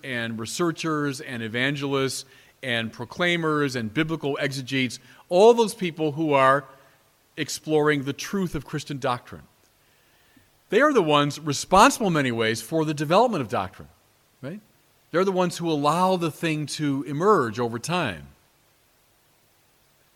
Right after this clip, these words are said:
Now he says, "I recognize that that collection of teachers is not self-policing,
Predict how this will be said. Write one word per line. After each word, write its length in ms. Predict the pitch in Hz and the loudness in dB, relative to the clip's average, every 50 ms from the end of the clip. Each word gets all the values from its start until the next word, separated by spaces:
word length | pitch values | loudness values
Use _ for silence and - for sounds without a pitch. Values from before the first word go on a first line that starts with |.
| _ _ _ _ _ _ | _ _ _ _ _ _
Now 400 | - 139 156 185 226 254 269 262 | -2 2 6 8 10 12 12 12
he 140 | 220 214 190 | 10 8 4
says, 340 | 160 - - 160 151 139 139 | 4 6 6 6 6 6 2
"I 180 | - 156 143 139 | 0 0 0 2
recognize 880 | 127 139 165 180 - 175 143 123 113 101 92 87 82 - - - - _ _ _ _ _ _ _ _ _ _ _ | 6 6 6 6 4 0 -4 -4 -4 -6 -8 -10 -16 -18 -20 -20 -20 _ _ _ _ _ _ _ _ _ _ _
that 240 | - 139 147 143 123 | -2 -2 -2 0 2
that 420 | 160 170 190 202 214 208 - - - - _ _ _ _ _ _ _ _ _ _ _ _ _ _ | 4 6 8 6 6 4 0 -20 -20 -20 _ _ _ _ _ _ _ _ _ _ _ _ _ _
collection 960 | - - 190 180 170 175 190 226 247 - - - - 226 208 190 175 165 160 | -8 -2 0 2 6 8 8 6 6 4 -4 -2 4 6 6 6 6 4 0
of 280 | - 160 147 131 - | 2 0 0 0 0
teachers 580 | - - 196 202 190 - - 135 123 123 120 - | -4 -2 -2 -2 -2 0 0 2 2 2 0 -2
is 260 | - 170 156 139 123 | -2 0 0 0 2
not 520 | 131 135 143 147 160 175 180 180 - - | 2 2 4 6 6 6 4 2 -4 -10
self-policing, 1200 | - - - - 170 160 160 160 151 - - _ - 156 151 143 151 165 170 - - - 90 73 | -8 -8 -4 0 2 2 2 2 -2 -8 -16 _ -4 -2 -2 0 0 -2 -2 -4 -4 -6 -8 -8